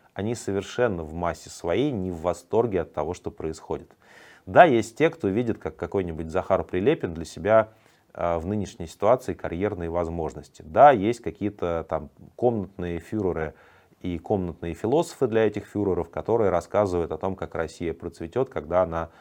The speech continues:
э, выйдет из современного мира и построит какое-то своё замечательное отдельное будущее. Эти люди находятся,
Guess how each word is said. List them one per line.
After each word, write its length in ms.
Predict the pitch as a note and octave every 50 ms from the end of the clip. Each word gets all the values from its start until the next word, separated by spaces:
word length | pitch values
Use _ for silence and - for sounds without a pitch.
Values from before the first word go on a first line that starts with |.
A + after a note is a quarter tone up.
| - - - - - _ _ _
э, 320 | - - D#2+ D#2+ E2 E2 E2
выйдет 380 | F2 F#2+ G#2+ F#2+ F2+ D#2+ -
из 80 | E2+ -
современного 680 | - - F2 F2 F2 F2 F2+ F2 E2+ E2+ E2 E2 E2+ F2
мира 280 | F#2+ A#2 D3 D3 A2 E2+
и 40 |
построит 520 | - - E2 - - - G2+ G#2 G2+ F#2 -
какое-то 400 | - F#2 - - F2+ E2+ - -
своё 360 | - - - D#2+ E2 F2+ F2+
замечательное 720 | D#2+ D#2 D#2 D2+ - - F#2 F2+ - - E2 D2 D2+ D2+
отдельное 440 | D2+ D2+ D2 E2+ E2 D#2+ D#2 D#2 E2
будущее. 560 | D#2 D#2+ E2 C#2+ C#2+ C#2+ - - - - - _ _ - - - - - _
Эти 280 | - C#3+ D#3+ D#3 - D3
люди 260 | B2+ D3+ F3+ E3+ A#2+
находятся, 880 | G2+ F#2 F2+ E2+ - C3+ C3+ A#2+ G2+ - - - G2+ G2 G2 F#2 E2+